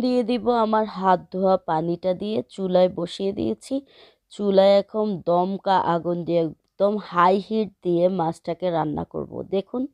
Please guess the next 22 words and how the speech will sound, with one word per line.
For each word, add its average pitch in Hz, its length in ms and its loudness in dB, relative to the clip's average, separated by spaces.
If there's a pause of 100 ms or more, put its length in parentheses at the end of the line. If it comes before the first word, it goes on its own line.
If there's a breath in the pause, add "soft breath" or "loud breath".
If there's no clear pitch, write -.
(600 soft breath)
আরও 202 260 6
কিছু 254 260 -6 (120)
পানি 196 280 2
অ্যাড 196 220 -2
করে 208 260 -6
দিয়েছি, 208 440 -6
যাতে 170 340 -4
করে 220 240 -2
মাছটা 190 360 -2 (160)
ভালো 170 220 0
করে 196 260 -4
সিদ্ধ 180 300 -6 (100)
হয়। 151 200 -4
তারপর 214 400 0
পানিটাকে 202 520 -2 (560 soft breath)
একদম 214 440 2 (160)
পোড়া 214 280 4
পোড়া 214 280 2 (140)
করে 208 260 0 (220)
আমি 202 280 0 (100)
just 233 320 -4
ফ্রাই 185 280 2